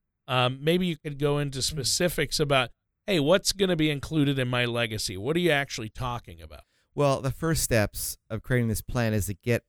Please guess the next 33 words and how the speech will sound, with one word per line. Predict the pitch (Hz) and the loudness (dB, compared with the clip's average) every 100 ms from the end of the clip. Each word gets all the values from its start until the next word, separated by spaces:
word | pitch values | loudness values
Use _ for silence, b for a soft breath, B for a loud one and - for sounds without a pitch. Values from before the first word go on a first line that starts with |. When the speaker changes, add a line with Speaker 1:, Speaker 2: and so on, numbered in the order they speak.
| - | -4
Speaker 2:
every, | 120 127 127 120 _ _ _ _ _ | -2 0 -2 -4 _ _ _ _ _
uh, | 107 101 90 | -2 0 0
account | 85 - 131 117 | -4 -2 0 0
you | 104 | 0
have | 104 107 104 | 0 2 0
together. | - 101 104 92 85 | -2 0 0 0 -2
So | - 104 101 95 | -2 0 2 0
what's | 98 120 | -2 -2
gonna | - 135 | 0 -2
be | 127 131 | 0 0
inside | 123 - 120 117 | 0 -4 -4 -4
of | |
your | 110 | -4
legacy | 101 110 104 - | -4 -4 -4 -6
planning | 95 - 104 98 92 | -10 -6 -2 -2 -2
is | 90 | -4
gonna | 104 101 | -4 -2
be | 98 | 0
a | |
list | 95 107 104 - - | 0 2 2 0 -6
of | 90 | -2
all | 104 117 | 2 2
your | 117 113 104 - _ _ _ | 2 0 0 -6 _ _ _
bank | 110 110 | -2 -2
accounts. | 113 120 113 117 - - _ _ _ | 0 2 2 0 -6 -12 _ _ _
It's | - | -6
gonna | 120 | 0
have | 110 | 4
a | 98 | 4
will | 95 107 107 110 107 - | 8 8 8 6 2 -6
inside | 110 107 104 104 | -8 0 0 2
of | |
it, | 101 107 | 0 -4